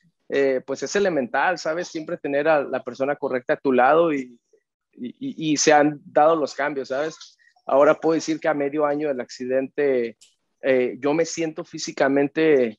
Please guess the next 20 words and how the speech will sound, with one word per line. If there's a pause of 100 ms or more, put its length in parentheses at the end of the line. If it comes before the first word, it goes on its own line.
(160)
no
en
el
cien
por
ciento
como
cuando (120)
antes
del
accidente,
pero
ya
estoy
como
un
setenta,
ochenta
por
ciento